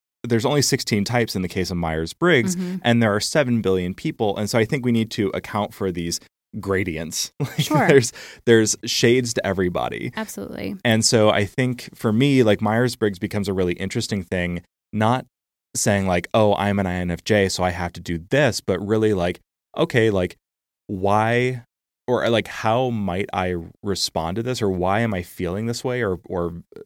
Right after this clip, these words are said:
Speaker 1: processing information in this way?"
Speaker 2: Mm-hmm.
Speaker 1: And framing it through sort of, like, those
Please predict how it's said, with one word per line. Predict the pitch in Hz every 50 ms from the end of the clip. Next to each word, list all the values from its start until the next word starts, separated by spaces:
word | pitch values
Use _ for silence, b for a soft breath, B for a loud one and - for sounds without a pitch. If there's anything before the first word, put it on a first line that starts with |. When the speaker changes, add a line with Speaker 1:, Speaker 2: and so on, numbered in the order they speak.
| _ _ _ _ - - _ _ - -
Speaker 1:
processing | - - 92 95 95 - 117 95 101 98
information | 95 95 90 - 95 90 85 80 85 - - - 101
in | 98 98 101
this | 104 110 - - -
way?" | 123 123 127 135 147 165
Speaker 2:
Mm-hmm. | 220 214 226 247 254 254 - _ _ _ _ _ _ _ _ _ _ _ _
Speaker 1:
And | 117 110 104 95 95 87
framing | - - - 117 117 127 139 127 113 101
it | 92 - -
through | - - 98 90 87 85 82 85 80 82 - _ _ _ _ _ _ _ _ _ _ _ _ _ _ _ _ _
sort | - - - 104 95
of, | 85
like, | 90 85 - - _ - 107
those | - 101 92 92 87 - -